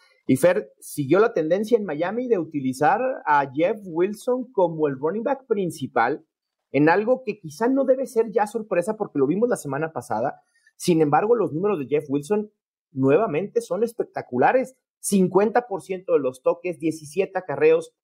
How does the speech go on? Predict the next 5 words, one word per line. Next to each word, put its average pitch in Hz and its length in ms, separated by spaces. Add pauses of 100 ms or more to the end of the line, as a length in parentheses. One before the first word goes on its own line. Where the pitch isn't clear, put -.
ciento 208 440
diecinueve 151 500
yardas, 143 580
un 220 300
touchdown, 156 640